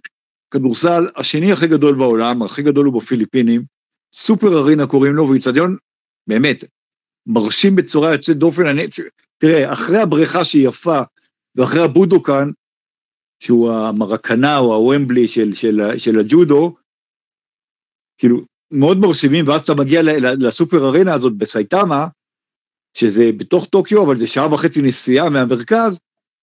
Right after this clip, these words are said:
ואתה מגיע לאולם כדורסל מפלצתי, זאת אומרת, משהו שהוא, שהוא, אתה, אתה נשאר עמום, אבל לא רק שאין קהל, גם בגלל שזה, בגלל השעה שהייתה מאוד מאוחרת והמרחק,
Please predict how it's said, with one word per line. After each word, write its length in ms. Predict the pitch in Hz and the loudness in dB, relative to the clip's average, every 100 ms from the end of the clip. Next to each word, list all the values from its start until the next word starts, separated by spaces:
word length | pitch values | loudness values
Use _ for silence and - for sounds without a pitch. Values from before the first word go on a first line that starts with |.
| _ - | _ -4
ואתה 140 | 127 | 0
מגיע 220 | 131 180 | 2 2
לאולם 320 | 214 175 190 | 4 2 2
כדורסל 440 | 185 170 139 - 185 | 0 0 0 0 -2
מפלצתי, 720 | 180 135 135 127 - 190 180 | -2 -4 -4 -4 -4 0 0
זאת 100 | 170 | 2
אומרת, 140 | 143 120 | -2 0
משהו 260 | 170 214 | -4 -4
שהוא, 280 | 175 151 151 | -2 -2 -2
שהוא, 200 | 131 123 | -4 -4
אתה, 220 | 117 123 | -2 -6
אתה 140 | 107 107 | -4 -6
נשאר 320 | 104 - 160 | -2 0 0
עמום, 320 | 135 131 139 - _ _ _ _ _ _ _ _ _ _ _ _ _ | 2 0 -2 -8 _ _ _ _ _ _ _ _ _ _ _ _ _
אבל 260 | - 98 107 - _ _ _ _ _ | -4 -2 -2 -4 _ _ _ _ _
לא 100 | - | -2
רק 140 | 135 208 | 0 0
שאין 240 | - 139 | 0 0
קהל, 340 | 113 110 120 123 | -2 -2 -2 0
גם 120 | 107 | 0
בגלל 180 | 104 131 | 0 0
שזה, 220 | 147 127 | 0 2
בגלל 200 | 123 147 | 0 0
השעה 280 | - 156 147 | -2 -4 -4
שהייתה 240 | 131 139 | -2 0
מאוד 200 | 131 135 | 0 0
מאוחרת 420 | 135 107 147 151 | 0 0 0 0
והמרחק, 680 | 117 110 117 - 180 208 | -2 -2 -4 -2 -2 -2